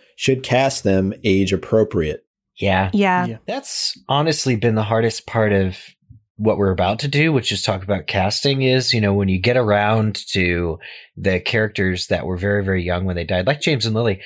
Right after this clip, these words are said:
Speaker 2: I have trouble finding actors that are that age because all, a lot of the actors I know are much older than that already.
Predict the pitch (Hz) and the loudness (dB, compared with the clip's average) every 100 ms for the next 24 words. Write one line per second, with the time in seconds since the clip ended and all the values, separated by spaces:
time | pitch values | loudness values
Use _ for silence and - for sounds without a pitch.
0 | - - 131 151 151 175 185 165 147 131 | -20 -8 -2 0 0 -2 0 0 2 0
1 | 120 135 - 127 110 117 107 101 104 101 | -2 -4 0 -2 0 0 0 0 0 0
2 | 95 - 127 143 98 - 92 101 110 110 | -2 -4 0 0 0 -4 -6 -2 -2 -2
3 | - 107 120 120 104 98 98 98 95 98 | -2 2 2 2 0 0 0 -4 -2 0
4 | 139 117 101 92 - 117 113 101 95 90 | 0 2 0 -2 -2 -2 -2 -2 -2 0
5 | 87 87 - - - _ _ - 92 104 | -2 -4 -8 -20 -20 _ _ -2 2 2
6 | 120 - - | 0 -2 -14